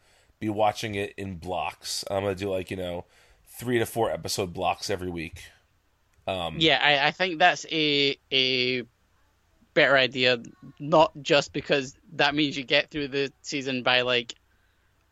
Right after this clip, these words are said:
Speaker 2: what, what did you say, like, fairly, like, halfway through next year?
Speaker 1: I
Speaker 2: Or
Speaker 1: will,
Speaker 2: something like
Speaker 1: I,
Speaker 2: that?
Speaker 1: I think I will wrap up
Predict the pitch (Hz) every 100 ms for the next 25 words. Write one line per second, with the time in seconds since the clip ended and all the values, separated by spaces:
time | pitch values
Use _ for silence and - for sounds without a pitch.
0 | - 151 175 160 175 196 202 208 202 156
1 | - - 170 185 175 160 - _ _ _
2 | - 151 - 156 156 170 165 170 165 151
3 | - 180 214 208 _ _ _ _ _ _
4 | - 135 160 170 185 196 127 160 214 123
5 | - 180 - 127 127 127 113 110 107 113
6 | 104 -